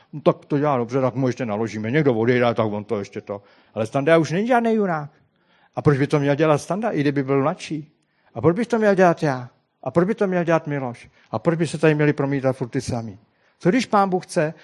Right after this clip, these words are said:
aby z vás, jak tady sedíte, prostě najednou se tady někdo objevil? A najednou šel někdo někam jinam. A někdo si řekne, „Ne, ne,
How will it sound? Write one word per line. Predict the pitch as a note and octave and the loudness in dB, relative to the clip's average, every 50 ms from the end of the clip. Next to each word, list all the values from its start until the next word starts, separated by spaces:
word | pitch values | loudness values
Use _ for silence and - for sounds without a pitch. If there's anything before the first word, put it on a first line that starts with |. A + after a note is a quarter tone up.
| - - - | -16 -8 -6
aby | C#3+ C#3+ F3+ | 0 2 2
z | D#3+ D3 | 2 4
vás, | F3+ G3 F#3+ A3 A#3 G3+ - | 4 4 4 4 0 -2 -4
jak | F#3 D#3+ | -6 -4
tady | - F3+ F3+ E3+ | -2 -4 -4 -2
sedíte, | - - F3 F#3 B3 A#3 - G3+ E3+ D#3+ - _ _ - _ _ | -4 -4 -6 -6 -8 -8 -6 -6 -6 -6 -10 _ _ -20 _ _
prostě | - D3 D3+ - - F3+ | -6 -6 -4 0 0 0
najednou | E3 E3+ E3+ F3 F3 F#3 F3 | 4 4 4 4 2 0 -2
se | - F3+ | -4 -4
tady | E3+ F3+ E3+ | -4 -4 -4
někdo | F3 F3 E3+ E3+ E3+ | -4 -4 -4 -4 -6
objevil? | E3 E3+ E3+ G3 G3+ F#3+ D#3+ A#2 G#2+ - _ _ _ _ _ - - | -6 -6 -6 -6 -8 -8 -8 -10 -12 -16 _ _ _ _ _ -8 -6
A | A#2 | -4
najednou | C#3+ D3 D3+ D#3+ F3 F3+ F3+ F3 | 0 2 4 4 4 2 0 -2
šel | E3+ - F#3+ | 0 0 0
někdo | F#3 F3+ E3+ D#3+ E3+ F3 | 0 0 -2 -2 -2 -2
někam | E3+ E3+ E3 - F#3 F3+ | -4 -4 -4 -4 -4 -2
jinam. | F#3+ A3 A3 F3+ C#3+ C3 - _ _ _ _ _ _ _ _ - - | -2 -4 -6 -8 -10 -12 -16 _ _ _ _ _ _ _ _ -6 -2
A | C3 | 0
někdo | C#3+ D#3 D#3 D#3+ | 2 2 2 2
si | - - | 2 0
řekne, | D#3+ D#3 - E3+ D#3 | 0 0 0 0 2
„Ne, | F3 F3+ | 4 4
ne, | E3+ D#3 D3 D3 D3 | 4 4 4 2 0